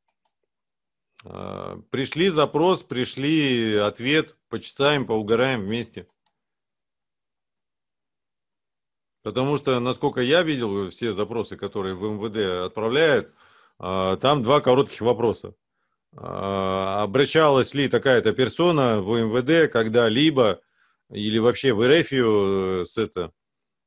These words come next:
м, с заявлением, а, выходила ли такая персона когда-либо из гражданства С С С Р?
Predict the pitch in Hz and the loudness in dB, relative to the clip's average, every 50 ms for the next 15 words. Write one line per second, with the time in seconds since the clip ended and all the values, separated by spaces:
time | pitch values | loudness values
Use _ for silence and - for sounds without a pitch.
0 | _ - 95 92 90 85 87 85 87 87 90 90 92 98 95 90 92 113 120 117 | _ -20 -18 -16 -14 -14 -16 -16 -16 -18 -16 -14 -14 -12 -12 -6 -2 0 0 2
1 | 117 139 160 165 151 143 131 117 110 104 101 95 87 - _ _ _ _ _ _ | 2 2 2 2 2 2 2 2 0 0 -2 -4 -6 -10 _ _ _ _ _ _
2 | _ _ _ _ _ _ _ _ _ _ _ _ _ _ _ _ _ _ _ _ | _ _ _ _ _ _ _ _ _ _ _ _ _ _ _ _ _ _ _ _
3 | _ _ _ _ - 127 120 98 87 113 123 - 147 147 147 170 151 131 120 127 | _ _ _ _ 0 2 2 2 2 0 2 2 2 2 4 4 4 4 4 4
4 | 147 139 - 117 101 113 131 120 101 92 117 104 - 143 139 131 113 101 95 85 | 2 2 2 0 2 4 4 2 4 2 -2 -2 -2 -2 0 0 0 0 -2 -2
5 | - 113 110 110 117 117 107 101 104 135 180 180 147 127 110 98 95 95 104 101 | -2 -2 0 2 2 2 2 2 2 0 0 2 2 4 4 2 2 0 -4 -4
6 | 92 113 110 110 107 139 143 131 - - 117 110 101 - - - 113 92 - | -2 -2 -2 -2 0 -2 -2 -2 -2 -4 -4 -4 -4 -6 -6 -4 -4 -4 -6